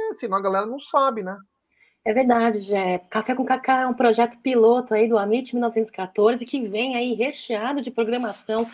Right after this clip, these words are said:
Speaker 2: pertinente aí à Sociedade Esportiva Palmeiras, todos os dias live na hora do almoço, todos os dias a live à noite também, e agora de manhã, Café com Cacau, toda segu-, toda terça, quinta e sábado,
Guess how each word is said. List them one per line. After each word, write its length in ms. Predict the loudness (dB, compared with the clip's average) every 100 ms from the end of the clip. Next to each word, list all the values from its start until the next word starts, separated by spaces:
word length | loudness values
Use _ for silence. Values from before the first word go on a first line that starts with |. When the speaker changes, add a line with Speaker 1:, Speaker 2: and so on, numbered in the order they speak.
| -12 -8 -2
Speaker 2:
pertinente 640 | 0 0 0 0 -2 0
aí 120 | 0
à 40 | 2
Sociedade 360 | -2 -4 -4
Esportiva 320 | -4 -4 -2
Palmeiras, 580 | -2 -2 0 2 2 0
todos 320 | -2 -2 -2 -4
os 120 | -2
dias 280 | 0 0 0
live 380 | -2 2 2
na 140 | 2 0
hora 120 | -2
do 60 | -4
almoço, 460 | -4 -2 -2 -4 -2
todos 300 | -2 0 -4
os 160 | -4
dias 220 | -2 -2
a 60 | -2
live 340 | -4 -6 -6 -12 -20 -20 -18
à 160 | -6 0
noite 520 | 4 6 6 2 -4
também, 600 | -8 -6 -4 -2 -4 -8 _
e 60 | -4
agora 480 | -2 0 0 0 -2
de 160 | -2
manhã, 380 | 0 0 -2 -2
Café 260 | -4 -6 -6
com 160 | -8
Cacau, 560 | -8 -6 -4 -2 -2 -4 _ -10
toda 160 | -6 -6
segu-, 420 | -6 -6 -6 -6
toda 220 | -6 -6
terça, 400 | -4 -4 -6 -6
quinta 300 | -8 -8 -8
e 40 | -10
sábado, 560 | -6 -4 -2 -4 -8